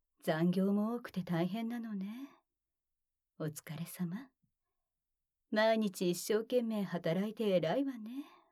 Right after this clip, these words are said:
それで、そうやって汗水垂らして大変な思いをして稼いだお金で、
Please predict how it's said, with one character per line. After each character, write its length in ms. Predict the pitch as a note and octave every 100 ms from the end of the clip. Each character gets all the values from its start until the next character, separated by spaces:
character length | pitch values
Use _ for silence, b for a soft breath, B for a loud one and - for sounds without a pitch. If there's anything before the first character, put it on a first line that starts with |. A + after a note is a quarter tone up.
| _ _ _ _ _ _ _ _ _ _ _ _ _ _ _ _ _ _ _ _ _ _ _ - - -
そ 80 | F3+
れ 260 | E3 F3+ F#3
で、 360 | F#3+ F3 - - - B B B B _ _ _ _ _ _
そ 360 | - G#3 G3+
う 60 | G3+
や 120 | G#3
っ 20 |
て 260 | G#3 - F3+
汗 280 | G3+ - C#4+
水 200 | C#4 A3
垂 160 | A3
ら 140 | G#3+ A#3+
し 80 | -
て 140 | G3
大 320 | F#3 E3 G3+
変 240 | A3+ C#4 C#4
な 160 | D4
思 200 | D4 E4
い 120 | E4+
を 60 | D#4+
し 80 | -
て 120 | A#3
稼 440 | A3 G3 G#3+ A3+
い 20 | A#3+
だ 180 | G#3
お 80 | D#3+
金 380 | D#3 E3 G#3+ A#3
で、 460 | A3+ A3+ A3 -